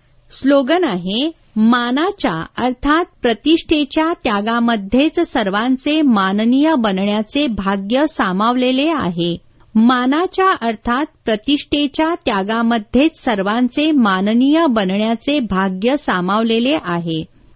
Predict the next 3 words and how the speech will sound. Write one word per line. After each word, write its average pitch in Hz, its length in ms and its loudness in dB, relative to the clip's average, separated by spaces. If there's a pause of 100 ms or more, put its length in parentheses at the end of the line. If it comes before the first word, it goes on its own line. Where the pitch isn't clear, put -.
आपल्या 320 420 0
शक्तिशाली 320 840 0
मनसाद्वारे 247 1040 0